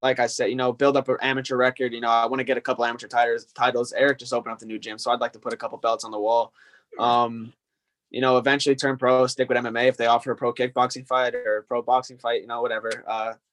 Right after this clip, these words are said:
there's a couple, you know, you just gotta take whatever you can get. Um, strictly M M A, yeah. If I have an M M A fight coming up and I get offered a different fight, then obviously if I'm pro, you know, you can't, can't be risking stuff like that. But, uh,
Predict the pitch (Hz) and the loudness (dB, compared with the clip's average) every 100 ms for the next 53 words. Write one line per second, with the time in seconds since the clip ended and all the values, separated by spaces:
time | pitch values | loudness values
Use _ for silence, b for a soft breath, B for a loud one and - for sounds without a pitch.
0 | - 143 135 143 135 135 147 151 135 139 | -4 -2 -2 -6 -6 -4 -2 -2 -2 -2
1 | 156 143 151 143 135 131 127 113 104 - | -2 -2 -4 -2 -2 -4 -6 -6 -6 -6
2 | 113 110 107 117 _ - - - 156 160 | -8 -6 -8 -12 _ -14 -4 2 2 4
3 | 147 139 131 135 127 127 127 117 _ b | 2 2 2 4 4 4 2 -2 _ b
4 | b - 131 131 131 127 127 123 127 120 | b 2 4 4 2 -2 -2 -4 -4 -6
5 | 120 120 120 117 117 117 117 113 120 117 | -6 -6 -6 -4 0 0 -2 -8 -8 -6
6 | 117 117 110 110 110 113 104 113 117 - | -4 -2 -2 -8 -10 -4 0 0 -2 -4
7 | 120 117 110 107 120 117 117 _ 120 110 | -4 -4 -6 -2 0 0 -2 _ -8 -6
8 | 110 117 113 - _ - 120 123 120 113 | -6 -8 -10 -12 _ -8 -6 -2 -2 -2
9 | 117 - 120 113 110 120 120 107 - 113 | -4 -4 -4 -2 -4 2 2 2 -2 -2
10 | 110 107 | 0 -2